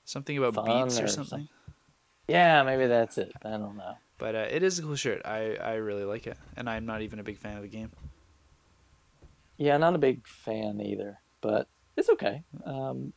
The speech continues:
Speaker 2: didn't it just come out, actually, I think, on, um, the new consoles, right?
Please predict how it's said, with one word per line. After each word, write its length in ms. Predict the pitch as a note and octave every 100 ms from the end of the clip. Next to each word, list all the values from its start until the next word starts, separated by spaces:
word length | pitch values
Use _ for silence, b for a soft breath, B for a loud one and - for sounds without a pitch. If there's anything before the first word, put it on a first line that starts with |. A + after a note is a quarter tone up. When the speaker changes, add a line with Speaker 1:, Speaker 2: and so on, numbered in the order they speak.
| _
Speaker 2:
didn't 180 | F3+ B3
it 100 | F#3+
just 180 | E3+ -
come 160 | F#3+
out, 120 | F3 E3+
actually, 360 | F3 - F3
I 40 | E3
think, 200 | F#3 F3
on, 340 | F3+ F3 E3+
um, 360 | E3 E3 E3+ E3+ - -
the 80 | E3
new 140 | B3
consoles, 440 | - A#2+ - A2
right? 180 | A2+ C#3+